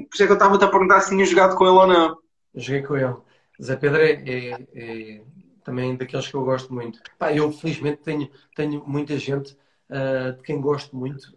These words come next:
Speaker 2: ah, no futebol, deu-me, deu-me coisas fantásticas. Continuando,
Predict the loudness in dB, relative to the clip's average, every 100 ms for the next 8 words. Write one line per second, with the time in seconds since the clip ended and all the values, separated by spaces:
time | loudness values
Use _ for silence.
0 | -12 -10 -10 -12 -12 -10 -10 -6 -6 -2
1 | -2 -4 -6 -8 -8 -8 -8 -14 _ _
2 | -8 -8 -10 -8 -6 -4 -6 -8 -12 -14
3 | -16 -20 -20 -20 -20 -20 -20 _ _ _
4 | _ _ _ _ 2 2 4 2 0